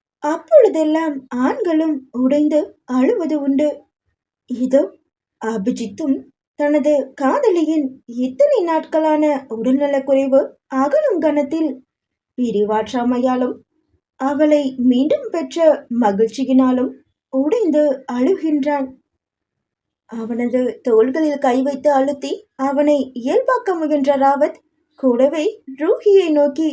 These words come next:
புன்முறுவல் பூத்தார். "ஜூஹி எங்க?" தடுமாற்றத்துடன் ஒலித்த அவளது குரலில் இரு ஆண்களும் என்ன பதிலளிப்பது என்பது புரியாமல் விழித்தனர்.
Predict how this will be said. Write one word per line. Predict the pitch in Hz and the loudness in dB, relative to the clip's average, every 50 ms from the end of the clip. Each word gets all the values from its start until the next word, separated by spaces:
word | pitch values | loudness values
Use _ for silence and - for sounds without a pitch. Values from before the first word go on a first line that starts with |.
| - - _ | -6 -6 _
புன்முறுவல் | 277 269 277 427 480 370 311 302 285 294 302 277 | 2 2 2 2 0 -2 -2 0 0 0 0 0
பூத்தார். | - 285 269 277 - 285 277 277 269 277 _ _ _ _ _ _ - | -2 -8 -6 -4 0 0 0 0 -2 -4 _ _ _ _ _ _ -12
"ஜூஹி | 247 214 214 233 226 247 277 302 311 302 339 370 370 359 330 | -12 -10 -10 -10 -8 -4 -2 -2 -2 -2 -2 -2 -2 -2 -2
எங்க?" | 320 294 277 285 269 285 285 285 277 269 - _ _ _ _ _ _ _ _ _ _ _ _ _ - | -4 -4 -4 -4 -4 -4 -6 -6 -8 -12 -16 _ _ _ _ _ _ _ _ _ _ _ _ _ -6
தடுமாற்றத்துடன் | 254 240 233 202 226 226 233 226 226 220 - 233 240 233 220 214 269 392 | -6 -4 -2 0 -2 -2 -2 -4 -6 -8 -8 -10 -10 -6 -4 -2 -2 -2
ஒலித்த | 403 349 311 311 311 - 320 320 311 302 262 254 - | -2 -2 -2 -4 -4 0 0 2 2 2 0 -4 -6
அவளது | 240 254 277 285 480 587 523 - 392 392 | -8 -6 -4 -2 0 0 2 0 0 -2
குரலில் | 349 311 311 311 311 320 330 381 - - _ _ _ | -2 -4 -4 -2 -2 -2 -4 -6 -8 -10 _ _ _
இரு | - 320 320 339 381 508 622 605 440 | -12 -10 -6 -2 2 2 2 2 2
ஆண்களும் | 349 320 320 330 330 320 320 330 320 277 262 - - _ _ _ _ - 214 | 0 -2 -4 -4 -4 -4 -4 -4 -4 -6 -8 -10 -14 _ _ _ _ -14 -10
என்ன | 226 226 214 220 226 330 453 | -8 -6 -4 -4 -4 -2 0
பதிலளிப்பது | - 311 294 311 320 320 320 320 311 - 320 277 330 330 | 0 0 0 2 0 -2 -2 -2 -4 -6 -8 -8 -6 -4
என்பது | 320 302 302 302 311 - 262 | -4 -2 -2 -2 -2 -2 -4
புரியாமல் | 254 294 311 302 311 311 311 285 277 427 440 - _ _ 285 277 | -6 -6 -4 -2 -2 -2 -2 -2 -2 -4 -6 -8 _ _ -12 -10
விழித்தனர். | 277 277 294 392 - - 302 294 302 302 285 | -8 -6 -4 -4 0 0 0 2 2 0 0